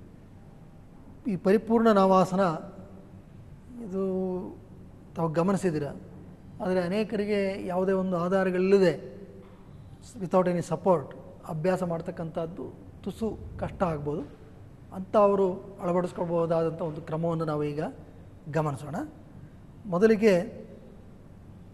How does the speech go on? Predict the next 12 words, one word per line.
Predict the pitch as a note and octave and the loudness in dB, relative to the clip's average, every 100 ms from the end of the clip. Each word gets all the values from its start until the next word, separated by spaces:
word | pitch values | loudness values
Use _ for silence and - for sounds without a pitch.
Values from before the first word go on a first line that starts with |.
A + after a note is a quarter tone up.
| - - - - - - - - - - - - - - - | -20 -20 -20 -20 -20 -20 -20 -20 -20 -20 -20 -20 -20 -20 -6
ಎರಡು | E3+ E3+ D#3 | 0 2 4
ದಿಂಬುಗಳನ್ನು | F#3 G#3 G#3 F#3 | 6 10 12 12
ಉಪಯೋಗಿಸ್ಬೇಕು. | D#3+ C#3 A#2 - - - - - - - - - | 6 0 -6 -10 -12 -16 -18 -20 -20 -20 -20 -16
You | D3 | -14
have | C#3 | -6
to | E3 E3+ | -2 0
use | D#3+ - E3+ | -2 -6 -2
two | D#3+ D3+ - - - - - D#3+ | -2 -2 -8 -16 -20 -20 -16 6
bolsters. | E3 E3+ - - C4+ - - - - - - - - - | 8 8 6 -6 -8 -8 -18 -20 -20 -20 -20 -20 -18 -4
ಸ್ವಸ್ತಿಕಾಸನದಲ್ಲಿ | F#3+ - G3+ F3+ D#3 D#3+ G3 | -4 -2 2 2 2 0 -2
ನೇರವಾಗಿ | A3+ E3+ E3 D#3 D3+ | -2 0 2 0 -2
ಕೂತ್ಕೊಂಡಿರಿ. | C#3+ - B2+ A2+ | -8 -10 -12 -12